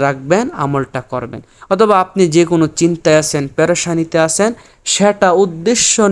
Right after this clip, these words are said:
নিয়ে আমলটি করবেন। ইনশাআল্লাহ এই আমলের বরকতে আল্লাহ তাআলা আপনার যাবতীয় সমস্যার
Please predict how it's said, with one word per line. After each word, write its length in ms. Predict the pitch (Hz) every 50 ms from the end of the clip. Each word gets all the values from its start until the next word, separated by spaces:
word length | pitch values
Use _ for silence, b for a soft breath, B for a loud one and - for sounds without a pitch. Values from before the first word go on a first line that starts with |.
| 185 180
নিয়ে 240 | 180 180 185 196 226 285 - - -
আমলটি 520 | - 139 135 139 135 135 131 - - 135 127 -
করবেন। 340 | 127 123 123 127 160 196 208 b b b b b b - 170
ইনশাআল্লাহ 680 | 175 175 165 - - 156 143 139 139 135 139 135 131 127 - - 156
এই 60 | 156 160 135 131
আমলের 340 | 135 143 180 202 233 240 226
বরকতে 500 | 185 156 151 147 147 - 156 139 - 143 135 123 139
আল্লাহ 260 | 143 147 147 151 147 -
তাআলা 200 | - 143 135 135 135 -
আপনার 240 | - - 151 143 135 127 -
যাবতীয় 480 | 139 131 135 151 165 165 - 202 202 196 196 - -
সমস্যার 520 | 147 135 139 143 139 - - - 208 226